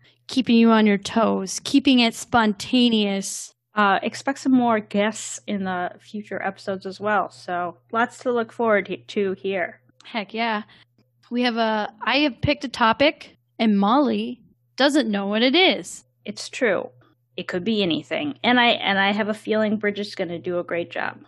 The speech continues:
Speaker 1: God bless you. You're so kind. Should we check in? What do you have going on?
Speaker 2: Sure. So we're recording this before I'm going to my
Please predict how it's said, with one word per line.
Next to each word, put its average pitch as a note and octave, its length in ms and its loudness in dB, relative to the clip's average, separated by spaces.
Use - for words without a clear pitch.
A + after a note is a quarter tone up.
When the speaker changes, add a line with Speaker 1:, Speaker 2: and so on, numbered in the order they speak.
Speaker 1:
God F#3+ 200 -10
bless F#3 300 -10
you. - 80 -10
You're G3+ 160 -6
so G#3 240 -8
kind. G3+ 520 -4
Should - 160 -18
we C4 80 -10
check A#3+ 380 -2
in? A3 260 -2
What C#4 100 4
do D4+ 60 6
you D4 60 6
have C#4 140 2
going D4 240 6
on? C4+ 340 2
Speaker 2:
Sure. G4 680 2
So G#3 300 2
we're A#3+ 240 2
recording F#3+ 540 0
this F3 160 -2
before F3+ 520 -2
I'm F#3+ 300 -2
going E3 360 -2
to E3 200 -10
my D#3 380 -6